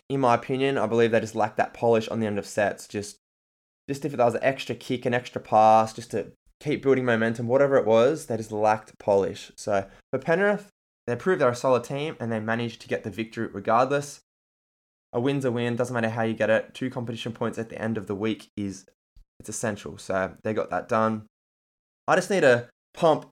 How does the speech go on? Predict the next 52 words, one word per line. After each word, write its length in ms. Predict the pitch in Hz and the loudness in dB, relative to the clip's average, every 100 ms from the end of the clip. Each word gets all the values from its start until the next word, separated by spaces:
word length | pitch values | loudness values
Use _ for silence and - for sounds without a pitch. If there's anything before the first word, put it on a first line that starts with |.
| _ | _
a 60 | 123 | 0
young 320 | 127 131 139 | 2 2 2
gun, 260 | 123 117 113 | 2 2 2
Brian 240 | 123 120 | 2 2
To'o's 300 | - 117 120 | 0 0 -2
tyres 340 | 120 117 120 | 2 2 4
up 140 | 117 117 | 2 0
a 20 | |
little 180 | 107 104 | -2 -2
bit, 200 | 101 - | -4 -4
'cause 160 | 120 | -6
this 180 | 120 143 | -4 -4
bloke, 340 | - 120 110 120 | 0 2 2 2
in 80 | |
my 160 | 117 107 | 0 0
opinion, 400 | 104 117 113 110 | 0 -4 -2 -4
is 140 | 113 | -6
the 80 | 104 | -6
best 240 | 104 104 104 | -2 -2 -4
winger 180 | 104 | -6
in 120 | 101 98 | -6 -6
the 40 | |
competition. 540 | - 98 - 95 - | -8 -12 -10 -12 -10
He's 140 | 107 107 | -8 -8
the 80 | 107 | -2
best 240 | 107 - | -4 -2
winger 180 | 107 101 | -8 -8
in 220 | - 104 | -8 -6
the 100 | 104 | -4
N 100 | 98 | -4
R 140 | 98 | -2
L 160 | 95 95 | -2 -2
right 320 | 90 98 98 | -2 -2 -2
now, 320 | 98 92 92 - _ | -4 -4 -4 -6 _
in 180 | 123 123 | -6 -6
form. 520 | - 107 107 101 101 _ - | -4 -4 -2 -4 -6 _ -10
He 100 | 104 | -6
leads 340 | 104 117 123 | -2 -2 -2
the 100 | 135 | -2
league 280 | 113 110 107 | 0 0 -2
in 140 | 104 | -2
run 160 | 101 104 | -2 -2
meters, 420 | 101 101 98 - _ _ - | -2 -2 -4 -6 _ _ 0
post-contact 720 | 127 131 - 120 113 110 110 | 2 2 0 -6 -2 -4 -4
meters, 460 | 107 104 104 101 _ | -4 -2 -2 -4 _
and 100 | 104 | -14
tackle 300 | 101 113 113 | -8 -6 -6
breaks. 560 | 104 113 123 127 - - _ _ _ _ | 0 2 2 0 -12 -18 _ _ _ _
He's 180 | 120 123 | -4 -4
just 220 | 110 107 | -4 -10
a 20 | 101 | -12
freak. 520 | - 123 123 131 | -4 0 0 0